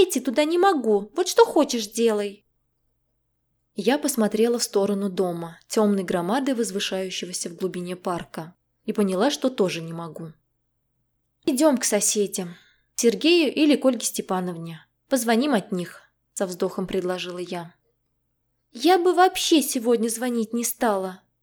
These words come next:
Давай до утра подождём. Утро вечера мудренее". "Что изменится до утра?"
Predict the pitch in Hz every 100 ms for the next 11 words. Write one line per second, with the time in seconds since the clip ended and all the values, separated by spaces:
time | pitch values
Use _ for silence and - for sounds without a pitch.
0 | - 294 392 403 381 392 359 269 214 185
1 | 220 196 208 196 180 - _ _ _ _
2 | - 349 381 349 302 302 320 311 320 294
3 | 339 320 240 202 190 175 _ _ _ _
4 | _ _ _ _ _ _ _ _ _ -
5 | - 226 269 269 262 277 277 269 262 277
6 | 285 294 285 175